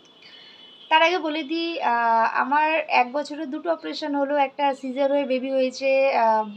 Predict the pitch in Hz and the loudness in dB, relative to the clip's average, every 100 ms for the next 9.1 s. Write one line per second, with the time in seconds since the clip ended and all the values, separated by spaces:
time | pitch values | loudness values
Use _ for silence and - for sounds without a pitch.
0 | 208 240 240 269 269 285 285 233 226 247 | -12 -8 -6 -2 -4 -4 -2 -2 0 -6
1 | 220 254 277 - - - - 247 262 254 | -2 -2 -2 -8 -20 -12 -6 -6 -6 -6
2 | 277 254 262 - 254 247 254 254 247 269 | -6 -4 -6 -8 -10 -4 0 0 0 0
3 | 254 240 233 285 302 311 339 269 - 285 | 0 -2 -8 -12 -12 -4 -2 -2 2 2
4 | 269 262 240 254 277 269 254 233 302 294 | 4 2 2 -2 -4 -4 -4 -2 -4 0
5 | 262 214 247 294 - - - - - - | 0 0 -2 -2 -8 -20 -20 -20 -16 -6
6 | 320 330 339 320 311 330 302 311 302 285 | -4 0 2 2 0 -4 -4 -8 -6 -4
7 | 277 277 277 247 269 269 254 262 285 269 | -4 -6 -4 0 0 -2 -8 -8 -4 -2
8 | 247 233 240 269 277 247 240 254 254 247 | 0 -2 0 2 2 0 -2 -6 -6 -8